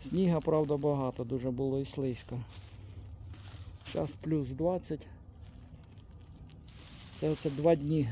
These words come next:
теплих у нас сьогодні і завтра. Вчора було хоч і плюс десять, но холодний вітер був. Ну, добре, на цьому і все. Дякую за увагу.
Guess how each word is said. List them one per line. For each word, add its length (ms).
теплих 460
у 20
нас 200
сьогодні 500
і 40
завтра. 440
Вчора 260
було 260
хоч 260
і 100
плюс 320
десять, 440
но 220
холодний 460
вітер 280
був. 220
Ну, 80
добре, 300
на 160
цьому 300
і 40
все. 280
Дякую 420
за 120
увагу. 500